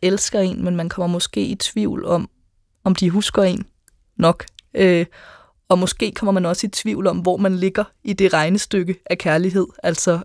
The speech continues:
øh, blandt for eksempel nye partnere og deres børn, ikke?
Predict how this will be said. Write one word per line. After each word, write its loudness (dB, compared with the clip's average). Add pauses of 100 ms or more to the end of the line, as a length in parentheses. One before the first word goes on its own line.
øh, 2
blandt 2
for -6
eksempel 0
nye 2
partnere 0 (760)
og 4
deres 0
børn, 2
ikke? -4